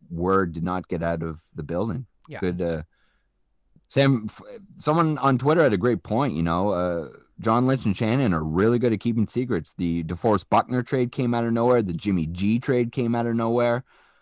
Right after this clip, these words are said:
Speaker 1: Uh, a bunch of stuff that they've been doing comes out of nowhere.
Speaker 2: The quote I heard from Shanahan was, "Uh, all I saw was everybody saying we were taking Mac Jones, and I wasn't about to go correct them."
Speaker 1: No,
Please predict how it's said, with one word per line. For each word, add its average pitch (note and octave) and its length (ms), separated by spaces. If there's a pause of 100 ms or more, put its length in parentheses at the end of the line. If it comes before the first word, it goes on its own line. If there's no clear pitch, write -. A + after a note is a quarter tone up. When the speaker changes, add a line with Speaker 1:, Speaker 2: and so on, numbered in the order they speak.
(280)
Speaker 1:
Uh, D#2 560 (100)
a E2+ 60
bunch G#2+ 380
of G2 100
stuff D2 420 (340)
that E2+ 180
they've F2 160
been E2 160
doing D2+ 460 (180)
comes E2 220
out C2+ 100
of B1+ 100
nowhere. C2 340 (760)
Speaker 2:
The C#3+ 320 (140)
quote C#3+ 300
I B2 120
heard B2 220
from A#2+ 140
Shanahan A2 560
was, G#2 340 (200)
"Uh, A2+ 200 (100)
all C3+ 220
I C3 120
saw C3 300
was B2 160
everybody B2+ 320
saying A#2+ 300
we A#2+ 100
were A#2 80
taking A#2+ 300
Mac A#2 240
Jones, A#2 320
and G#2+ 100
I A2 120
wasn't A#2+ 260
about A2 260
to - 80
go A2 140
correct - 380
them." - 180 (140)
Speaker 1:
No, A3 280